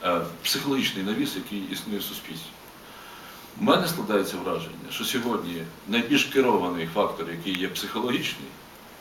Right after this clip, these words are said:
для влади, е, спільноти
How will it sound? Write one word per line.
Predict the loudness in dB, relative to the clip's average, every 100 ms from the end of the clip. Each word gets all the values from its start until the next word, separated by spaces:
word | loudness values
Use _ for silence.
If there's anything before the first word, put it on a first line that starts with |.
| -18 -18 -8 0
для | 4 6 6 4 0
влади, | 4 6 6 4 0 -4 -12 -18 -20 -20 -20 -18 -4
е, | 0 2 2 2 0 -4 -10 -18 -20 -10
спільноти | -8 -2 2 4 6 4 4 2